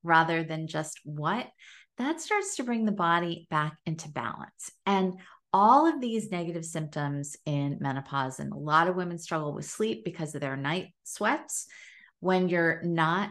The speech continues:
sleeping well, that affects your mood. It affects your productivity. Um, it, it affects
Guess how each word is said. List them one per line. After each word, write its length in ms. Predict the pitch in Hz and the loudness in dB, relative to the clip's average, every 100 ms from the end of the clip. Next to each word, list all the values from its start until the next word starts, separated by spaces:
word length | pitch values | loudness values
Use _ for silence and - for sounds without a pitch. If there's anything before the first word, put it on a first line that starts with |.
| - | -8
sleeping 440 | - 190 196 240 240 | -4 -2 0 0 0
well, 400 | 247 254 254 165 | 0 0 -2 -2
that 280 | 156 160 185 | -2 -2 -6
affects 400 | - 190 - 220 | -8 -8 -6 -6
your 80 | |
mood. 440 | 220 277 320 175 - | -2 2 2 0 -6
It 80 | - | -8
affects 320 | 165 185 180 | -6 -6 -6
your 60 | 190 | -8
productivity. 960 | 190 196 202 208 - 247 240 156 - - - - - | -2 -2 -2 -6 -8 -4 -2 -4 -8 -16 -20 -14 -2
Um, 420 | 156 151 147 147 - | 0 2 -2 -4 -4
it, 300 | 165 160 _ _ | -6 -6 _ _
it 200 | - 151 - | -10 -8 -12
affects 500 | - 160 170 - | -4 -2 -2 -10